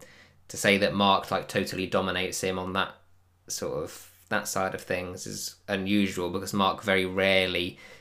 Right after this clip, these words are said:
beats anyone in that sort of top trumps <laughs> category. Um, but in this instance, he does. Um, but I agree, Gerard probably a bit more similar to Dobby in the, the fact that they're,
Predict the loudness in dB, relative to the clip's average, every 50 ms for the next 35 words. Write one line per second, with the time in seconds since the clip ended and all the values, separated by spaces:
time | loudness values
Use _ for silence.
0 | _ _ _ 2 2 2 0 -2 -2 0 0 0 0 -2 -2 -2 -2 -2 -2 -4
1 | -4 -4 -4 -6 -6 -6 -8 -6 -6 -4 -4 -4 -6 -8 -12 -16 -20 _ _ _
2 | _ -16 -10 -10 -10 -8 -8 -6 -4 -4 -4 -4 -6 -6 -4 -4 -4 -4 -4 -6
3 | -4 -2 0 2 2 2 2 0 -4 -10 -18 -20 -20 -20 -18 -8 -4 -2 -2 -2
4 | -2 -2 -2 -2 -2 -2 -4 -4 -6 -8 -8 -8 -8 -6 -6 -8 -8 -8 -8 -8
5 | -8 0 4 6 6 6 4 2 0 -2 -4 -4 -6 -6 -8 -6 -4 -2 -2 -2
6 | -4 -4 -6 -8 -10 -10 -12 -18 _ _ _ _ _ -20 _ _ 4 6 6 6
7 | 4 2 -6 _ _ 0 2 2 2 2 0 -2 0 2 4 4 4 2 2 -2
8 | -6 -12 _ _ _ -20 _ _ _ _ _ _ _ _ -2 2 4 4 6 6
9 | 6 4 2 0 0 -4 -4 0 0 0 0 0 -2 -2 -2 -2 -2 -2 -2 -4
10 | -2 -2 -2 -2 -2 -2 0 0 0 -2 -2 -4 -10 -16 _ -4 -4 -4 -4 -2
11 | 0 2 4 4 4 4 2 2 2 0 0 -2 -4 -6 -6 -4 -2 0 -2 -2
12 | -2 -6 -10 -10 -6 -6 -6 -6 -6 -6 -8 -8 -6 -4 -2 0 0 0 -2